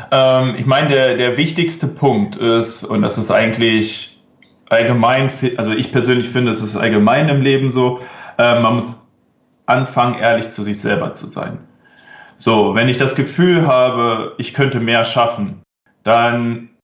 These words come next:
stelle ich mir persönlich ja auch immer die Frage, okay, und wie kann ich mehr schaffen? Also was müsste ich dafür tun? Ähm, oder ein anderes Beispiel ist, ich, ich, äh, merke selber, dass ich jeden Tag irgendwie vierzehn,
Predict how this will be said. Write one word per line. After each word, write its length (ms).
stelle 260
ich 180
mir 160
persönlich 580
ja 160
auch 160
immer 200
die 80
Frage, 320
okay, 260
und 240
wie 180
kann 220
ich 140
mehr 180
schaffen? 400
Also 240
was 200
müsste 280
ich 80
dafür 340
tun? 460
Ähm, 440
oder 400
ein 100
anderes 400
Beispiel 400
ist, 320
ich, 260
ich, 640
äh, 280
merke 340
selber, 320
dass 160
ich 140
jeden 180
Tag 240
irgendwie 320
vierzehn, 540